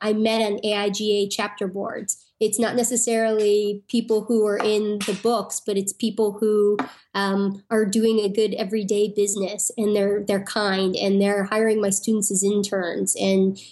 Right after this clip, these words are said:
you know, so it's, it's guys like you, it's guys like Justin Ahrens at Rule twenty-nine.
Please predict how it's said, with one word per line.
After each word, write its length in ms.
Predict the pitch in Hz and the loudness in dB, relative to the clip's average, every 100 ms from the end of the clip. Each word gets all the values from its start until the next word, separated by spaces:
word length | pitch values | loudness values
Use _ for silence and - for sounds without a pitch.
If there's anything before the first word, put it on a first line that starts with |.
| - | -2
you 100 | 233 | 2
know, 140 | 220 | 2
so 140 | 208 226 220 | 2 0 0
it's, 240 | 220 - | -2 0
it's 160 | 233 - | -4 -4
guys 220 | 208 196 | -4 -2
like 160 | 202 202 | -4 0
you, 220 | 320 320 | 2 2
it's 140 | 262 - | 0 0
guys 320 | 214 208 208 | -2 -2 0
like 200 | 202 196 | -2 -2
Justin 320 | 226 214 208 | -4 -2 -2
Ahrens 460 | - 208 214 214 214 | -2 0 2 0 -2
at 140 | 202 | -2
Rule 160 | 214 208 | -2 -2
twenty-nine. 1000 | - 202 196 214 214 220 214 214 214 | 0 2 4 2 2 2 2 0 -2